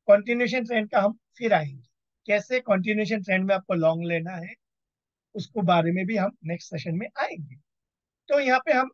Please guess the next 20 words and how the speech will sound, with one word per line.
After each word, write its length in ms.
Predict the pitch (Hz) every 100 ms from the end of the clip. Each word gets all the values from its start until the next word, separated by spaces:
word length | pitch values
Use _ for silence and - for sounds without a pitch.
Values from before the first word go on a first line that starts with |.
| -
M 120 | 220 226
pattern 380 | 240 254 254
and 120 | 254 208
W 200 | 196 226
pattern 320 | 226 226 220
देख 140 | 196 190
रहे 80 | 247
हैं, 60 | 220
इसलिए 260 | 156 226
हम 140 | 226 196
reversal 460 | 170 160 180 226
ट्रेंड 260 | 202 175 143
देख 120 | 139
रहे 60 | _
हैं। 640 | _ _ _ _ _ 175
इसीलिए 220 | 240 240
market 440 | 226 202 196 240 240 -
इस 180 | 247 -
level 400 | 190 165 202 285
से, 180 | 226 _